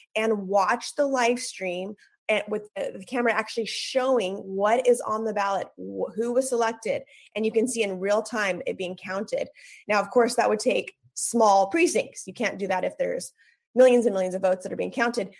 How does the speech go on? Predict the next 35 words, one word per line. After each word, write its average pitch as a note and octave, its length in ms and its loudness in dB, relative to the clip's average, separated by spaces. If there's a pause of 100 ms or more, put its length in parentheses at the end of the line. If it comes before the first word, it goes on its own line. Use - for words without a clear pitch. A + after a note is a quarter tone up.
(140)
but A#3+ 100 -2
you C4 140 2
can C4 560 -2
if B3 140 -2
we B3+ 60 0
go A#3 140 4
back G#3 420 -2
to A#3+ 80 -10
the A3 100 -6
small G3+ 200 -4
precinct, G3+ 480 -8 (300)
uh, - 40 -10 (100)
you G3+ 80 -4
know, F#3 80 0
level G#3+ 440 2
and, F#3 140 0
and F#3 100 -4
idea. G3+ 520 0 (460)
And A3+ 460 4
I A3 100 2
think B3 180 2
it A#3+ 60 8
would A3 140 2
cause, A3+ 220 -2 (220)
cause A#3 180 -2
people A3+ 220 0
to F#3+ 60 -6
trust G#3 340 -2
the A3+ 60 2
elections G3+ 500 0
again. B3+ 400 0
Most G#3+ 520 4
Americans, B3 600 2
again, G#3 360 -2
both G#3 180 2